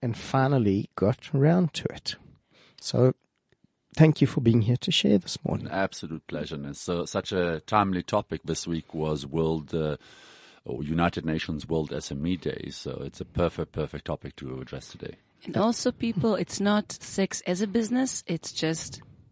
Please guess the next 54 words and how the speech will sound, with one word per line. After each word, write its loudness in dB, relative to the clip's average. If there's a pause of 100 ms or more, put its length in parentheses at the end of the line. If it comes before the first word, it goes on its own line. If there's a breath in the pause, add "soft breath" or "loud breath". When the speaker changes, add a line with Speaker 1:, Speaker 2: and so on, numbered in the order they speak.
(160)
Speaker 3:
sex 0
and 2
business. 4
So 0
Speaker 2:
Yeah. 0
Speaker 3:
just 0
saying 2
to 0
everybody. 2
Speaker 2:
And 2
not 4
the 2
business 0
of -6
sex. 0
Speaker 1:
<laughs> -
Yeah. 6
Speaker 2:
Just -8
also -6
Speaker 3:
Well, 6
Speaker 2:
clarifying -2
Speaker 3:
we 6
Speaker 2:
that. 2
Speaker 3:
spoke 0
about 0
Speaker 1:
Well, 4
Speaker 3:
that -4
Speaker 1:
it -4
kind 4
of 4
Speaker 3:
plenty. 6
Speaker 1:
is 6
in 6
a 6
way. 4 (160)
Speaker 3:
Okay. -4
Speaker 1:
But, 4 (260)
you 8
know, 8
the 6
same 6
principles 0
apply. -6 (500 loud breath)
Speaker 2:
So -2
we're -2
gonna 0
talk 0
about, 2
uh, 2
market 2
penetration, 0
Speaker 3:
<laughs> 8
Speaker 2:
stiff -2
competition. 2